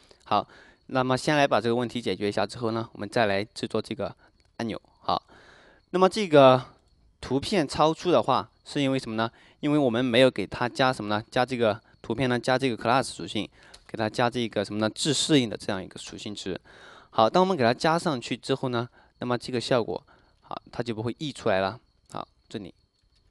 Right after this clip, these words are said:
给它加上这样一个属性值。好，看一下，没有溢出，对吧？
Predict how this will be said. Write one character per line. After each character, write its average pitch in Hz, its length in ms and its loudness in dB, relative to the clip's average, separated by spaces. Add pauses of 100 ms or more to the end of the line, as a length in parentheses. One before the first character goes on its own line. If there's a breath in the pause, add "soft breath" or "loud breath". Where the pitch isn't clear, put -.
(600 soft breath)
给 117 80 -2
它 120 60 2
加 127 180 0
上 123 160 -4
这 127 100 -4
样 120 80 0
一 107 40 -6
个 107 60 -4
属 - 140 -10
性 110 200 -8
值。 101 200 -4 (3000 soft breath)
好， 120 180 4
看 131 120 2
一 127 40 2
下， 120 200 4 (200 loud breath)
没 156 120 6
有 160 100 10
溢 143 140 2
出， 131 140 -2
对 120 100 -4
吧？ 107 200 -2